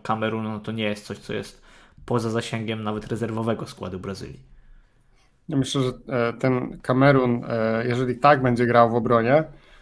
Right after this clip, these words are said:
Speaker 2: jak grał w, e, dzisiejszym meczu, no to naprawdę mogą się spodziewać, e, worka goli, bo tam była naprawdę typowa afrykańska radość, e,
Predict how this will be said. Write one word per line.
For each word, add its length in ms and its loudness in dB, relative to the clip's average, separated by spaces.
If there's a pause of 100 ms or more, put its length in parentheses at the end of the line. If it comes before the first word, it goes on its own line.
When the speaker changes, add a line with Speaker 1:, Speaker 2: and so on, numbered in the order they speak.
(160)
Speaker 2:
jak 180 0
grał 360 4
w, 180 -12
e, 280 -2
dzisiejszym 460 -4
meczu, 300 -2
no 100 -2
to 260 0
naprawdę 380 -2
mogą 280 -4
się 120 -10
spodziewać, 760 -6
e, 500 -12
worka 340 -4
goli, 320 -6
bo 300 -8 (1000)
tam 160 0
była 120 4
naprawdę 420 2
typowa 380 2
afrykańska 840 -2
radość, 540 0
e, 340 -6